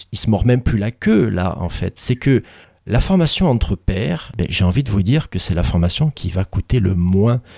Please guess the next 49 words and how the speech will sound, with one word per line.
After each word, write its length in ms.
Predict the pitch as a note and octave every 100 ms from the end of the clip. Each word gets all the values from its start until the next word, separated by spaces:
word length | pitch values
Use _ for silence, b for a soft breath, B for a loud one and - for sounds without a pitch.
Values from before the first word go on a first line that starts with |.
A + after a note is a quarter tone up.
| B B -
parce 120 | -
qu'on 120 | -
va 100 | D#2+
pas 140 | F2 F2+
faire 180 | G2+ E2+
venir 400 | F2 F#2+ F#2+ D#2+
un 160 | D2+
expert 480 | F#2 - - B2 G2
à 60 | D#2+
cette 240 | D2+ -
occasion-là, 720 | - E2 G2 B2+ F3 G#3 F#3+
on 100 | F2+
va 140 | E2+ F2
faire 220 | G2 E2
venir 400 | F#2+ A2 A#2 F2
des 240 | E2+ F2+
gens 320 | F2+ F#2+ F#3 C3
dont 120 | F#2
c'est 140 | -
le 80 | F#2+
métier, 300 | B2 - A3+
mais 80 | D3+
qui 200 | - C#3
ont 200 | B2 G2+ B B B
du 180 | F2+ G#2+
métier, 380 | G#2+ - G#3 -
qui 240 | - A2
ont 200 | - A2+
envie 160 | A#2+ D#3+
de 200 | A2 - _
partager, 560 | - - - A#2+ G2 F#2
qui 160 | - G#2
vont 140 | D#3
du 80 | -
part-, 100 | A2+ B B -
je 120 | G#2
vous 220 | B2 D#3
assure 380 | F#3+ - B3+ -
que 80 | B2+
quand 140 | F3+
vous 120 | G3
mettez 380 | D3+ A#2+ - D3+
des 180 | B2 G#2+
enseignants 460 | A2+ - A2+ D#3 D3
dans 160 | G2
une 260 | G2 G#2+ F2
salle, 540 | - - D2+ C2+ B1+ -
moi, 100 | F#2
je, 280 | E2+ D2